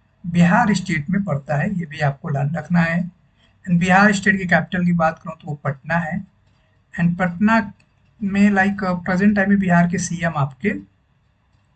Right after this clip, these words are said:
नीतीश कुमार जी हैं। तो ये सारे important question है, सारे questions को आपको exam point of view से friends learn रखने हैं। नेक्स्ट क्वेश्चंस की ओर बढ़ते हैं फ्रेंड।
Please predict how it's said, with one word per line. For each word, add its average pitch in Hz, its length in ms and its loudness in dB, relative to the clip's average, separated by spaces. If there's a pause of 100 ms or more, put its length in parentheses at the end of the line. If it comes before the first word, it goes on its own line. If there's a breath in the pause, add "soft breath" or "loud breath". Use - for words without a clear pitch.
(340)
नीतीश 151 360 -2
कुमार 131 420 0
जी 165 160 0
हैं। 185 260 0 (580 soft breath)
तो 208 60 -8
ये 185 40 -4
सारे 170 300 0
important 147 420 -6
question 170 340 -6
है, 208 100 2
सारे 147 240 -4
questions 143 400 -8
को 147 120 -6
आपको 220 360 -8 (200)
exam 143 280 0
point 143 260 -2
of 139 80 -6
view 139 160 -10
से 143 140 -10
friends 190 360 -6
learn 127 220 -8
रखने 127 260 -12
हैं। - 180 -18 (2000)
नेक्स्ट 170 260 -4
क्वेश्चंस 202 400 0
की 208 120 -6
ओर 202 100 -2
बढ़ते 196 260 -6
हैं 196 60 2
फ्रेंड। 202 280 -4